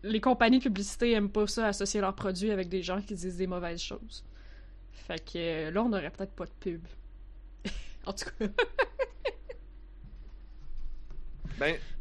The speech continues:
Speaker 2: en
Speaker 1: Fait que,
Speaker 2: t'sais, on a,
Speaker 1: tabarnak.
Speaker 2: je pense pas qu'on en ait tant que ça, mais si jamais vous
Speaker 1: Je sais pas.
Speaker 2: en voyez,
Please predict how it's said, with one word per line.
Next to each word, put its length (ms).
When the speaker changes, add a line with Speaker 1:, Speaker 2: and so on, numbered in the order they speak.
Speaker 2:
en 60
Speaker 1:
Fait 160
que, 80
Speaker 2:
t'sais, 340
on 100
a, 20
Speaker 1:
tabarnak. 460
Speaker 2:
je 80
pense 260
pas 100
qu'on 200
en 160
ait 100
tant 280
que 100
ça, 420
mais 400
si 220
jamais 240
vous 120
Speaker 1:
Je 60
sais 60
pas. 60
Speaker 2:
en 40
voyez, 640